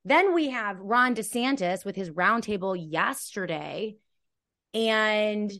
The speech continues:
it's ju-, it seems like just a tsunami of information now crashing into the United States of America. Are you seeing in your circles, like, like, people changing their minds quickly?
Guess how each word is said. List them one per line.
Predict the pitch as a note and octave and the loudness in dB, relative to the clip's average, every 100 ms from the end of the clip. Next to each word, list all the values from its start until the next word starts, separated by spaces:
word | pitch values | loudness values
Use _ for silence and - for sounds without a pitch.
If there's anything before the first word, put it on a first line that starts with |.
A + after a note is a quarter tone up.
| _ _ - | _ _ 0
it's | A#3+ - | 0 0
ju-, | D4+ C#4 | -2 2
it | A#3+ A#3+ | 2 0
seems | - D#4 E4 | -2 0 2
like | A#3 F3 | 0 -2
just | A3+ G#3+ | -6 -6
a | F#3+ | -8
tsunami | - F3+ F3 C4 F4 F#3+ | -4 -2 -2 2 4 2
of | F3+ | 2
information | G3 F#3+ F3+ G#3 C#4+ A#3 F#3 | 0 0 0 2 2 2 4
now | F3 E3 | 4 2
crashing | - G#3 A#3 B3+ - F#3+ F#3 - _ _ - | 2 4 4 2 0 0 -2 -6 _ _ -2
into | A3+ C4 F#3+ | 4 4 4
the | G3 | 2
United | G3 G3 F3+ | 4 2 2
States | G3 F#3 F3+ | 0 0 2
of | |
America. | F3 E3+ F#3+ G#3+ G3 | 2 4 4 4 6
Are | F3 F3 G3+ | 4 6 2
you | A3+ | 2
seeing | D#4+ F4 E4+ D4 | 0 2 4 4
in | A3 | 4
your | A#3+ | 4
circles, | B3+ A3+ G#3+ F#3 F3 | 2 0 2 0 0
like, | F3+ F3 F3 - - - | 0 0 -2 -16 -20 -4
like, | F#3 F#3 F#3 | 4 4 4
people | - A#3 G#3+ F#3+ F3+ | 0 0 4 2 2
changing | - - G3+ G#3 F#3+ F#3+ F#3 | -2 2 4 4 4 0 0
their | F3+ | 0
minds | E3+ F3 F3 E3+ E3 | 2 4 4 2 -4
quickly? | - E3+ D#3 B2+ - | -4 -4 -4 -8 -8